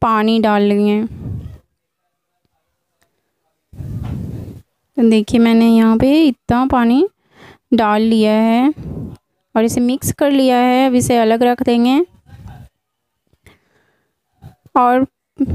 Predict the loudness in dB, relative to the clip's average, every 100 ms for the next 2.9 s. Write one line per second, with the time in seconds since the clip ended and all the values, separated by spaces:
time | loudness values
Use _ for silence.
0 | -4 0 0 0 -2 -2 -2 -4 -2 0
1 | 0 0 0 2 0 0 0 2 0 0
2 | 0 0 0 0 0 0 0 0